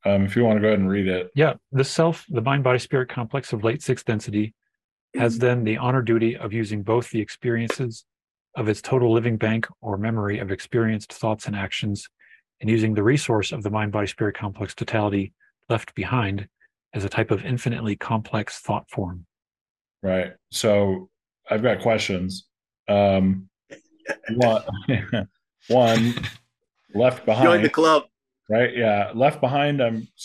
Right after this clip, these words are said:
Speaker 1: I'm going back to kind of what we said, where the seventh density, um, leaves something, the higher self actually is gifted to the sixth density self. Um, and so that would, that would maybe match up there, but then it says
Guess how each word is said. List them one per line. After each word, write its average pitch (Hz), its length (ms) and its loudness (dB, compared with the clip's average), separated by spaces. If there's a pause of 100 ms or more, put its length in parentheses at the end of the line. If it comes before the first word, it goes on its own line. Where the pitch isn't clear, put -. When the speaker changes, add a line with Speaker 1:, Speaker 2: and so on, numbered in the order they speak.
(140)
Speaker 1:
I'm 107 300 0
going 117 220 2
back 110 240 -2
to 110 100 -4
kind 113 180 -2
of 107 60 0
what 101 140 0
we 101 140 -4
said, 104 300 -2
where 98 300 -2 (160)
the 98 140 -4
seventh 101 480 -2
density, 95 680 -2 (720)
um, 92 440 2
leaves 98 560 0
something, 101 540 2
the 101 80 2
higher 107 300 2
self 101 400 2
actually 95 520 -2
is 95 160 -4
gifted 95 480 -4
to 95 200 0
the 92 120 -4
sixth 104 260 -6
density 90 600 -2 (440)
self. 90 600 2 (320)
Um, 90 720 0 (360)
and 92 280 -2
so 95 180 0
that 98 240 2
would, 92 480 -2 (840)
that 95 300 0
would 95 160 0
maybe 98 300 4
match 92 380 -2
up 92 160 -6
there, 98 280 2
but 95 140 -2
then 101 160 0
it 95 120 -2
says 95 300 -4